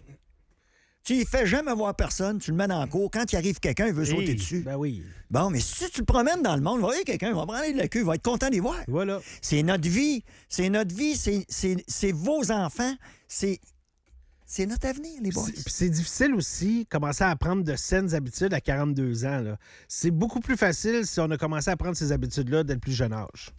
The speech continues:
Speaker 1: Ça va pas d'oiseau blanc dans le nid de corneille. Ton père mange mal, ta mère mange mal, toi, tu manges mal.
Speaker 3: C'est tout.
Speaker 1: Tu sais, puis t'as pas besoin de comprendre la physiologie de la digestion.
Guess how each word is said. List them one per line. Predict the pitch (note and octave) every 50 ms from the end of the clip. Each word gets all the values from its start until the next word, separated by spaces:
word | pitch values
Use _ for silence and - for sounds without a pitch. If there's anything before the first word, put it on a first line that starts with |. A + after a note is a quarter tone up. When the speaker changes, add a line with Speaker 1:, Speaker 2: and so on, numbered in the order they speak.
| - - _
Speaker 1:
Ça | - -
va | E3+ G3 E3
pas | - G#3+ A3+
d'oiseau | F#3 F#3 F3+ D#3 D3+ D#3+ D#3
blanc | C#3+ E3 E3+
dans | D#3+ C#3
le | B2+
nid | B2+ B2 A#2+
de | -
corneille. | - A2 F2 F2+ F2+ G2 - - -
Ton | - B2+ D3 D3
père | - G3+ G#3
mange | G3+ G3 F#3+ F#3 D#3+
mal, | G3 G3+ G#3 G#3 G3+ -
ta | - D3+
mère | D3 D#3+ D#3+ D#3
mange | D3+ C#3+ C3+ B2
mal, | C3+ D3 D3 D3 C#3+ -
toi, | - C3 D3+
tu | - -
manges | A#2 A#2 G2 E2+ E2
mal. | - F2 - -
Speaker 3:
C'est | - B2+ B2 A2+
tout. | - A#2 G#2+
Speaker 1:
Tu | - - - - B2 A#2+ - - -
sais, | - - A3 C4 C4+ C4 B3+ - - -
puis | - G#3 G#3 F#3
t'as | - - A3
pas | - - F4+
besoin | E4 B3 F#3 C3+ E3+ A3 A#3+
de | F3+
comprendre | - F#3+ F#3 E3+ D3+ F#3 A#3 B3 A#3 F#3+
la | D3+ C3+
physiologie | - - - D#3+ E3+ F#3+ G#3+ G3 F3 E3 C#3+ B2+ G3 A3
de | F#3
la | D#3+
digestion. | C#3 B2+ - C#3 B2 G#2 - - A#3 B3 A3+